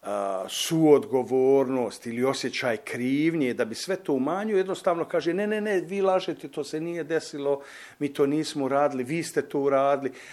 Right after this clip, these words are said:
A, a ako postoji jasni dokazi da se to desilo, onda se upire prstom u žrtvu i govori se: "Pa žrtva je kriva.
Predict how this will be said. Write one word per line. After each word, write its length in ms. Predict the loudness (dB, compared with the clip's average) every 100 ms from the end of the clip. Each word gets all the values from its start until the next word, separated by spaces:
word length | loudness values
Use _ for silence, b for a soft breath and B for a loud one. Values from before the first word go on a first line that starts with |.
| B
A, 120 | 2 2
a 380 | 4 4 2 2
ako 240 | -4 -4
postoji 500 | 0 0 0 0 2
jasni 360 | 4 4 0 -2
dokazi 560 | 2 2 2 -2 -2
da 100 | -4
se 200 | -4 -2
to 180 | 4 4
desilo, 580 | 6 4 4 2 2 2 B B B
onda 280 | 2 6 4
se 120 | 4 2
upire 340 | 2 2 2
prstom 480 | 0 -4 -2 -2 -2
u 60 |
žrtvu 440 | 0 2 0 -2 -4
i 200 | -4 -2
govori 420 | 2 4 4 0
se: 280 | -4 -4 -4 -8
"Pa 180 | -10 -10
žrtva 500 | -6 -4 -2 -2 -2
je 160 | -2 -4
kriva. 580 | -6 -6 -4 -2 -4